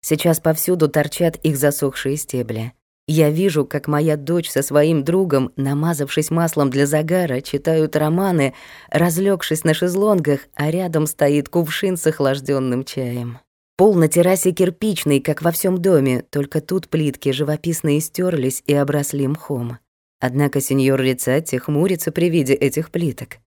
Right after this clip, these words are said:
Когда мы спускаемся, он указывает на потолок лимонария, он находится как раз под этой террасой. Потолок тоже оброс мхом и даже местами крошится.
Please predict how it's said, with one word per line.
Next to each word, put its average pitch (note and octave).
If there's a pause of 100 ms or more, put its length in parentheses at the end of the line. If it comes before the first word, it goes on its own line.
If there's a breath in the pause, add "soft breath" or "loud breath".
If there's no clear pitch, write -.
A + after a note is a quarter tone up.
(140)
Когда C#3+
мы F3
спускаемся, E3+
он C#3+
указывает D3+
на D3
потолок E3
лимонария, D3 (300 loud breath)
он D#3
находится E3
как E3+
раз F3+
под E3+
этой D#3+
террасой. C#3 (340 loud breath)
Потолок D#3+
тоже E3+
оброс D3
мхом F3
и -
даже D3
местами D3
крошится. C3+